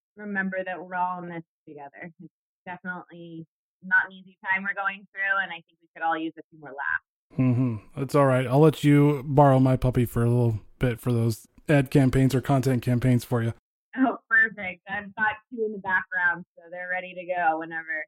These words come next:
Speaker 2: Yes, we'll have them play around and have hats on there.
Speaker 1: Exactly.
Speaker 2: <laughs> Yeah. Any final thoughts for our listeners?
Speaker 1: No, I think this has been a really awesome experience to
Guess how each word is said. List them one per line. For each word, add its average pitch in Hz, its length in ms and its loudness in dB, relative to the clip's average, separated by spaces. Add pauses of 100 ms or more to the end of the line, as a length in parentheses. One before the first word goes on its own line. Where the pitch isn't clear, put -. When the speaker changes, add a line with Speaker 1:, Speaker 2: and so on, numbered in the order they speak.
Speaker 2:
Yes, 143 360 4
we'll 135 140 0
have 135 180 4
them 131 240 0
play 135 240 0
around 120 380 2
and 107 120 -2
have 113 180 -2
hats 117 320 -6
on 104 160 -6
there. 110 180 -4 (300)
Speaker 1:
Exactly. 175 960 -6 (300)
Speaker 2:
<laughs> - 20 2
Yeah. 147 380 4 (360)
Any 175 180 4
final 175 260 2
thoughts 160 320 0
for 165 120 0
our 160 60 4
listeners? 180 480 2 (300)
Speaker 1:
No, 208 180 -8
I 392 280 -2
think 339 360 -2
this 285 120 4
has 349 320 -8 (200)
been 254 380 -2
a 214 120 -8
really 226 400 -6 (220)
awesome 214 340 0
experience 220 720 -6 (140)
to 202 80 -12